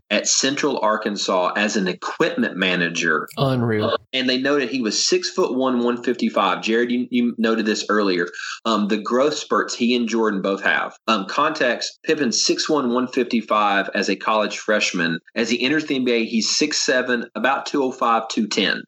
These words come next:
Speaker 2: Mm-hmm.
Speaker 1: So Pippen says, "Some guys did not make the grades, and I basically begged the coach to let me have a scholarship." He does. Pippen has this enormous growth spurt, and then everything begins to come together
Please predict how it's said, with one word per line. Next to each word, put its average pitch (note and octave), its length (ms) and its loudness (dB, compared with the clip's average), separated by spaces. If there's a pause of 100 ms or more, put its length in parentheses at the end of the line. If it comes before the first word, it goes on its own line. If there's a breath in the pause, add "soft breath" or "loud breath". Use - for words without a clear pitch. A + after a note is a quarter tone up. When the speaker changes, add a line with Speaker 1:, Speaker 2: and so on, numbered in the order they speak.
(140)
Speaker 2:
Mm-hmm. A2+ 320 2
Speaker 1:
So A#2+ 360 0
Pippen F3 360 0
says, A#2+ 800 0
"Some G#2+ 340 0
guys A#2 680 0 (100)
did G#2+ 160 0
not A#2 240 0
make B2+ 260 0
the A2 80 -2
grades, G2+ 840 -2 (100)
and G#2 160 0
I G#2+ 140 0
basically A2+ 440 0
begged G#2+ 280 0
the A#2 80 0
coach - 440 0
to G#2 120 0
let G2+ 260 0
me G2+ 400 0
have G2 200 0
a F2+ 40 -8
scholarship." F2 720 -2 (280)
He A2+ 140 2
does. G2 800 -2
Pippen A#2+ 260 0
has G2+ 200 0
this G#2+ 160 0
enormous G#2+ 440 0
growth G#2+ 280 0
spurt, F2 560 -2 (140)
and A2 220 2
then G#2+ 360 0
everything A#2+ 640 0
begins G2+ 400 0
to G2 100 -2
come G2+ 320 0
together F#2+ 720 -2